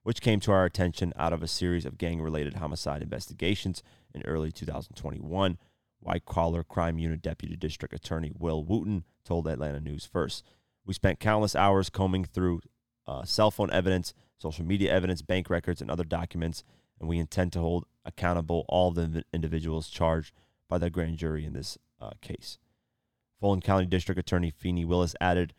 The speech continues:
"Whether they are shooting or stealing, criminal street gangs will be prosecuted by my office for the crimes they commit in Fulton County using every tool available under the law. If gangs to choose, if gangs choose to turn to white-collar crimes to fund their illegal activities,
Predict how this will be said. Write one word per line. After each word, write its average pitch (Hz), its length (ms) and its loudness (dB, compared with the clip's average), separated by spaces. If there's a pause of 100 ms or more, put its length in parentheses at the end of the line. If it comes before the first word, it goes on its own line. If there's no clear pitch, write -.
(280)
"Whether 98 220 6
they 95 160 8
are 95 80 6
shooting 120 320 2
or 101 80 4
stealing, 101 440 2
criminal 101 300 2
street 95 300 -2
gangs 90 280 0
will 87 80 0
be 85 100 0
prosecuted 87 720 0 (340)
by 101 160 6
my 104 140 6
office 87 380 4
for - 100 -4
the 82 80 -4
crimes 87 340 0
they 82 60 -4
commit 80 280 -2
in 67 100 -6
Fulton 78 300 -4
County 87 280 0
using 82 380 -4
every 92 260 2
tool 87 300 -2
available 80 420 0
under 76 220 -6
the 71 160 -6
law. 87 320 4 (360)
If 110 160 -4
gangs 101 320 2
to 92 80 -4
choose, - 480 -4 (420)
if 117 200 0
gangs 117 340 4
choose 117 360 0
to - 80 -18
turn 104 260 2
to - 100 -4
white-collar 90 560 4
crimes 101 460 2
to 90 80 -6
fund 90 260 -2
their 85 100 2
illegal 82 320 0
activities, 98 600 0